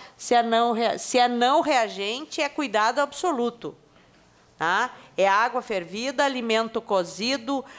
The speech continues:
manipulação de carne só depois de congelada, preferencialmente de luva.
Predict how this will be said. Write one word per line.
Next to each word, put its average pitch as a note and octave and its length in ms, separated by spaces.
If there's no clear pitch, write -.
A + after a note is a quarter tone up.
manipulação A3+ 840
de A3 140
carne G#3 540
só A3 200
depois A3 320
de G#3 60
congelada, G3+ 720
preferencialmente G#3+ 840
de F3+ 100
luva. A#3 500